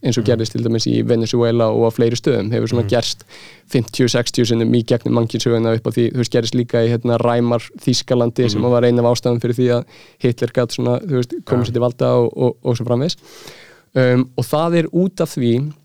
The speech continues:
Speaker 1: að þegar það er mikil verðbólga, að þá myndast bara svo mikið panik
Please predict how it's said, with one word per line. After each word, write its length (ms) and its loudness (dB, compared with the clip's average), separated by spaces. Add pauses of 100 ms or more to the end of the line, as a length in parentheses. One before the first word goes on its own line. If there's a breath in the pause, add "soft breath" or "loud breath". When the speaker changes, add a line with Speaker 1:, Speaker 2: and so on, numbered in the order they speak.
(680)
Speaker 1:
að 60 -2
þegar 300 2
það 140 2
er 40 4
mikil 340 2
verðbólga, 540 -2 (840 soft breath)
að 60 -2
þá 420 2 (240)
myndast 560 0
bara 140 0
svo 160 -2
mikið 260 0 (100)
panik 760 -2